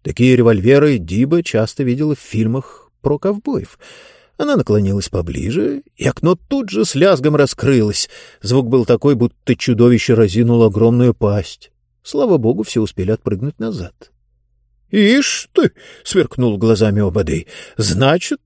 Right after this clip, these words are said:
так, берем шнур с крючком на конце, пропускаем его внутрь, цепляем и подтаскиваем».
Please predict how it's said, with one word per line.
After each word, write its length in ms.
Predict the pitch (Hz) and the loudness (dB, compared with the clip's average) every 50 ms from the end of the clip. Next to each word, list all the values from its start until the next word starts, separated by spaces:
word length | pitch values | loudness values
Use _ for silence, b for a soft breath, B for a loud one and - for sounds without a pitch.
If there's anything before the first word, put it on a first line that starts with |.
| _ - | _ -6
так, 480 | - 139 143 - - - - - - - | -6 -6 -6 -6 -16 -20 -20 -20 -12 -4
берем 340 | 110 127 190 220 160 233 175 | 2 2 4 4 4 2 0
шнур 320 | - - - 190 180 180 | -2 0 2 4 4 4
с 60 | - - | 2 0
крючком 420 | - 233 240 - - 254 233 220 | -2 -2 -2 0 2 2 2 2
на 80 | 226 220 | 2 2
конце, 360 | 226 214 190 - 220 214 185 | 2 0 2 4 2 2 2
пропускаем 760 | - - 262 - - 269 233 - - - 170 135 113 110 123 | 2 -2 -2 0 0 0 0 0 0 2 2 4 4 2 2
его 240 | 123 107 110 110 | 2 4 4 2
внутрь, 440 | 92 95 101 131 190 240 - - 254 | 2 2 0 0 0 0 -2 -4 -6
цепляем 580 | - - 120 - - 85 82 98 135 196 262 302 | -4 -4 -4 -4 -4 -4 -2 0 0 0 -2 -2
и 40 | - | -4
подтаскиваем». 920 | - 311 - _ _ - - - - - - - 82 101 120 139 131 | -4 -4 -4 _ _ -16 -14 -12 -14 -14 -12 -8 -6 -4 -4 -4 -6